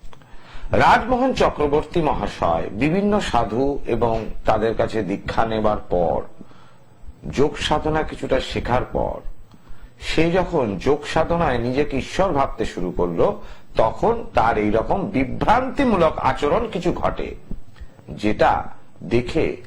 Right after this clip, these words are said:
লোকসমাজের লোকেদের মনের পীড়া উৎপন্ন হয় এবং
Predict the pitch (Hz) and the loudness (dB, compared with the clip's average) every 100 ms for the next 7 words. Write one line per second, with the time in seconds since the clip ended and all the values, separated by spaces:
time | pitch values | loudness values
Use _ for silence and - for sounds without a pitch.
0 | - - - - - 156 143 - 160 165 | -10 -10 -2 0 2 0 -2 0 2 2
1 | 160 147 107 101 151 127 90 - - - | 2 2 0 2 2 2 -2 -4 -6 -6
2 | 101 110 117 170 208 - 143 139 156 120 | -4 0 2 2 0 -2 0 4 2 2
3 | - - 90 85 78 - 60 50 - - | -2 -2 -2 -2 -4 -2 -4 -4 -10 -14
4 | - - - 98 127 208 | -16 -16 -6 2 2 2